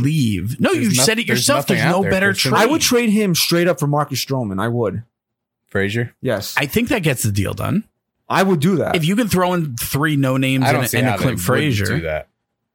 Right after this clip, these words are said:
Speaker 1: they would definitely
Speaker 3: I would
Speaker 1: do it.
Speaker 3: trade Marcus because I have control over him
Speaker 1: Yeah,
Speaker 3: for next
Speaker 1: but
Speaker 3: year.
Speaker 1: but you also, like, I know, I know a lot of it has to do with numbers, but a big part of it is what can this guy do for me in October? You don't know what Marcus Stroman can do for you in October.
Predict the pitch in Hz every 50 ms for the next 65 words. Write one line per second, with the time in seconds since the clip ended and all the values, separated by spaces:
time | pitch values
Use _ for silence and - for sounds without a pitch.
0 | _ _ _ _ - 196 214 226 196 160 196 226 - 127 139 180 247 262 277 233
1 | 165 190 165 185 190 180 165 147 135 127 123 127 135 139 143 160 165 - 160 143
2 | - - - - - 147 151 - 160 156 143 156 151 165 160 147 - 160 143 -
3 | 196 214 240 196 147 127 127 117 117 120 131 156 170 170 - 165 160 139 131 151
4 | 151 156 170 185 151 113 113 _ _ - _ _ _ _ _ _ _ _ _ _
5 | _ - - - - - - 151 147 127 123 139 160 165 165 160 175 170 - -
6 | 160 139 131 - - 135 135 - 147 143 139 151 156 151 139 - - 127 127 139
7 | 151 156 147 131 120 113 117 120 127 131 127 135 120 110 123 131 - - 127 120
8 | 131 131 127 120 117 117 123 131 139 156 156 151 131 - 143 131 127 113 - -
9 | - 151 156 143 - - - 151 147 156 156 135 135 131 - - 123 113 104 107
10 | 139 147 147 - 156 147 143 135 - - 135 131 117 107 139 151 - - 131 131
11 | 131 123 123 120 117 - - 180 180 151 127 113 - - - - - - 185 226
12 | 247 220 175 165 170 175 185 202 202 - 117 147 160 156 - 156 - - - 175
13 | 165 175 175 - - 170 147 143 202 226 - 202 160 151 143 131 123 117 - -
14 | 151 135 123 127 117 -